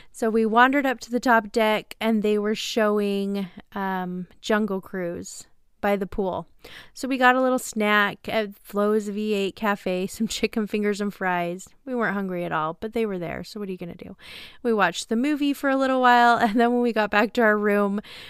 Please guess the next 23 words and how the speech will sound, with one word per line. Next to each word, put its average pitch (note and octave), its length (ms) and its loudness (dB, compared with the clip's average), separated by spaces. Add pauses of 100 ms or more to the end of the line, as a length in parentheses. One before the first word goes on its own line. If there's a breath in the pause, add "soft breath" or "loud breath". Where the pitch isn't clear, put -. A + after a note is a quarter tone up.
(140 loud breath)
we A#3 120 2
decided G#3+ 440 2
we G#3 140 -2
needed G3+ 300 -2
some F#3 220 -4
Mickey G3 240 -4
Mouse A3 340 0
bars, G#3 540 0
and G3 100 -6
we G3 120 -4
hadn't C#4+ 460 -4
tried A#3+ 260 -2
out G#3+ 200 -2
room G3 200 -2
service F#3 440 -6
yet. E3+ 220 -6
So G3 160 -6
room A3 300 -2
service A3 600 -4 (400 loud breath)
is B3 240 4
included. A3+ 580 0
You G#3 100 -4
can G#3 180 -6